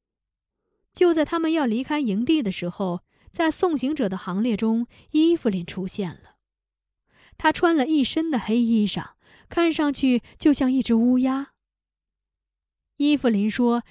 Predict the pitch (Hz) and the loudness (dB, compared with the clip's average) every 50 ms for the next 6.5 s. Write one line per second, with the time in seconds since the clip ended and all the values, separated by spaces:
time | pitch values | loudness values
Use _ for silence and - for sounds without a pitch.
0 | - - - - - 330 330 302 240 226 240 277 269 262 - 330 302 - 214 196 | -20 -20 -10 -4 0 2 2 2 2 2 2 2 2 2 2 0 0 0 -2 -4
1 | 175 - - - 175 196 240 254 262 233 - - 277 294 311 311 269 208 175 175 | -4 -4 -6 -4 -2 -2 -2 0 -2 -4 -2 -2 -4 -4 -4 -2 -2 -2 -2 0
2 | 190 220 - - - _ - 240 208 196 180 - 226 202 165 170 - - 190 202 | -2 -4 -6 -8 -10 _ -4 -2 -2 -2 -4 -4 -4 -6 -6 -6 -6 -6 -6 -4
3 | 226 - - - 233 233 247 - _ _ _ _ _ _ _ _ - - - 277 | -6 -6 -4 -4 -2 -4 -4 -6 _ _ _ _ _ _ _ _ -10 -4 -2 0
4 | 277 285 320 302 302 - 330 330 330 339 294 240 220 240 262 - - 254 254 262 | 0 2 0 0 0 0 -2 -4 -2 -4 -4 -4 -2 -2 -2 -2 -4 -4 -4 0
5 | 311 311 302 - - 196 175 202 240 - - 277 - - 294 254 226 - 269 220 | 2 0 2 2 0 -2 0 0 -2 -2 -4 -4 -2 0 0 0 0 -2 -4 -4
6 | - 175 170 170 202 262 269 233 202 185 | -4 -6 -8 -6 -4 -2 -2 -2 -4 -6